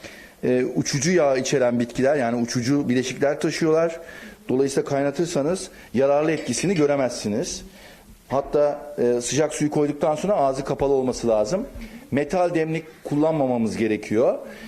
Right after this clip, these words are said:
Ve bir on dakika beklememiz, demlememiz gerekiyor. E, demledikten sonra, e, bir bardağa koyup bir kupa kadar içmemiz bizim hem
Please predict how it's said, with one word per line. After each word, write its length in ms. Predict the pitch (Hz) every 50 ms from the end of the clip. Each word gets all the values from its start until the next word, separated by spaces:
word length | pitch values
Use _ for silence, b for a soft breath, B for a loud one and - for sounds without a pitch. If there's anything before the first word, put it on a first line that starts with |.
| B B B B B -
Ve 240 | 147 151 147 -
bir 60 | 147 156
on 260 | - 160 165 165 151
dakika 380 | 147 - 131 120 - 190 131
beklememiz, 540 | 131 131 131 - 135 131 131 127 143 143 127
demlememiz 520 | 123 127 120 127 127 123 127 123 135 127 113
gerekiyor. 520 | 110 104 98 87 - - 98 104 - - - - - B B B B B B B B B B -
E, 40 | -
demledikten 800 | 110 107 107 101 123 143 147 151 147 139 139 139 - 151 143 139
sonra, 560 | 131 - 131 117 117 131 156 185 196 196 B B B B B B B B -
e, 320 | - 117 113 110 110 107 110
bir 420 | 107 110 127 147 143 127 - - - - - _ _ - - -
bardağa 420 | 120 117 110 101 107 104 101 98
koyup 360 | - - 143 117 113 - - - - - - - -
bir 220 | - 131 123 120
kupa 240 | - 123 - - 104
kadar 420 | - 107 90 101 110 - - - B B B B B B -
içmemiz 680 | 135 - - - 139 127 123 127 - - - - - - - -
bizim 260 | 123 127 123 147 147 139
hem 340 | 135 151 151 147 147 -